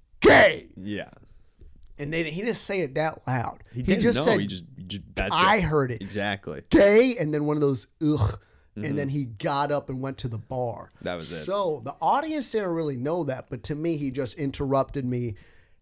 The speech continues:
Speaker 1: in a way where it was too aggressive.
Speaker 2: Uh, yeah,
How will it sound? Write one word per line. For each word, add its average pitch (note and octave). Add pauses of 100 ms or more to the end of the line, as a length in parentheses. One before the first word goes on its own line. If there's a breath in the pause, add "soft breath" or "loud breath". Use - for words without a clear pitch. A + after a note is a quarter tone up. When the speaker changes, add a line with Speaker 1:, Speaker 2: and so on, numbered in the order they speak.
(120)
Speaker 1:
in D#3+
a C#3+
way C#3+
where C3+
it B2
was A#2
too C#3+
aggressive. A#2+ (240)
Speaker 2:
Uh, D#2 (140)
yeah, G#2